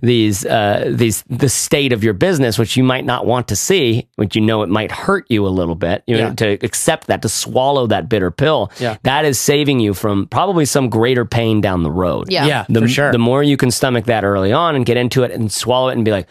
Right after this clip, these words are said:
Speaker 1: "Okay, I'm okay with this. I, I'm allowing <laughs> this. I'm realizing this is, you know,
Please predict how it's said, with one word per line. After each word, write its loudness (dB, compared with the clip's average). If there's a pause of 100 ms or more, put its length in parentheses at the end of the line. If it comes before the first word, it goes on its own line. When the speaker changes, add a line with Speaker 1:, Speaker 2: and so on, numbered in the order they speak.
(240)
Speaker 1:
"Okay, -2 (260)
I'm -4
okay -4
with -2
this. -2
I, -2
I'm 0
allowing 0
<laughs> 0
this. 0
I'm 0
realizing 2
this 0
is, 0 (320)
you 2
know, 0